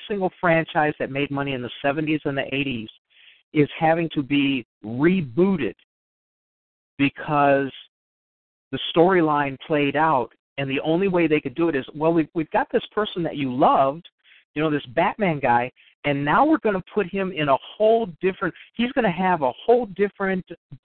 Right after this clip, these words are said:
origin. And he's gonna end up doing all these different things.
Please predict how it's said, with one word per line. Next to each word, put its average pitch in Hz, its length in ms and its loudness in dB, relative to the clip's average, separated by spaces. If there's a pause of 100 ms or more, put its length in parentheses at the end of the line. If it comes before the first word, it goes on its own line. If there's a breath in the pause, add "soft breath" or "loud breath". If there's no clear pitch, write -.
(100)
origin. 180 560 2 (460 soft breath)
And 156 420 0
he's 220 260 -2
gonna 196 160 0
end 185 180 0
up 165 140 -2
doing 147 240 2 (160)
all 196 200 4
these 185 260 -4
different 165 280 -4
things. 196 180 -4